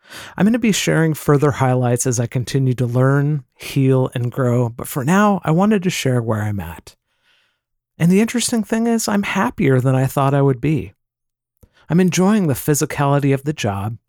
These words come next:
even though my feet hurt at the end of the day. I'm averaging about fifteen thousand to seventeen thousand steps when I'm working on the floor. The interactions with the customers and coworkers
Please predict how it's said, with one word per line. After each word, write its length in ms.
even 280
though 120
my 180
feet 300
hurt 240
at 160
the 100
end 140
of 100
the 80
day. 320
I'm 140
averaging 480
about 240
fifteen 540
thousand 500
to 60
seventeen 680
thousand 380
steps 460
when 140
I'm 140
working 300
on 100
the 60
floor. 420
The 120
interactions 680
with 120
the 80
customers 640
and 140
coworkers 760